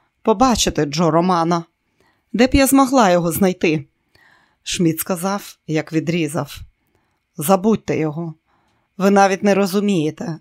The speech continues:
наскільки він сильний». «Де він живе, Отто?» «У нього садиба біля Джексон Сквер. Але потрапити туди практично неможливо, Трейсі, повірте мені».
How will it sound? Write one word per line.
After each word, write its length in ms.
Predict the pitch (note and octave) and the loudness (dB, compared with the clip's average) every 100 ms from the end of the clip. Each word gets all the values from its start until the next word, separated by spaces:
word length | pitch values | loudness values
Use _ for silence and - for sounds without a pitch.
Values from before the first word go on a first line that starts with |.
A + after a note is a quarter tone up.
| - | -8
наскільки 580 | E3 - - F3 - D3 | -6 -6 -6 -8 -8 -4
він 180 | D#3 | -4
сильний». 640 | D#3 - E3 E3+ D#3 C#3+ _ _ _ _ _ _ _ _ _ | -4 -4 -4 -2 -4 -6 _ _ _ _ _ _ _ _ _
«Де 340 | F3 D3 F#3 F#3+ | -4 0 2 2
він 220 | G#3 G3+ | 2 2
живе, 420 | G3+ A3 A#3+ F3 - | 0 2 2 2 2
Отто?» 480 | A3+ G#3 - F3 C#3+ _ _ _ _ _ _ _ _ _ | 0 0 -2 -6 -8 _ _ _ _ _ _ _ _ _
«У 80 | F3+ | 0
нього 320 | F3+ F#3 F#3+ | 2 2 2
садиба 640 | - F#3 F3 A3 F3 E3+ D3 _ _ _ | 0 -2 0 0 0 -4 -6 _ _ _
біля 280 | F#3 F#3+ F#3+ | 0 4 2
Джексон 480 | F#3 G3+ - G#3 F#3+ | 2 -2 -2 -4 -4
Сквер. 460 | - G#3 D#3 D3 - - _ _ _ _ - | -4 -2 -2 -4 -12 -20 _ _ _ _ -2
Але 200 | F#3 E3 | 0 2
потрапити 600 | F3 E3+ G#3 A3+ A3+ D#3+ | 0 -2 -2 -2 -2 -2
туди 440 | D#3+ D3+ C#3 D3 C#3+ - | -4 -4 -4 -6 -8 -4
практично 600 | G3+ - A#3+ G#3 A3+ A3 | -4 -2 -2 0 0 0
неможливо, 640 | G#3+ A3 G#3 G#3+ E3+ D3 | 2 0 0 -2 0 -2
Трейсі, 580 | D#3 D3 C#3+ - - D3+ - | -2 -4 -4 -6 -8 -8 -2
повірте 520 | G#3+ G#3 F3 - D3+ | -2 0 -2 -2 -2
мені». 400 | D3 C#3 C#3+ | -2 -4 -6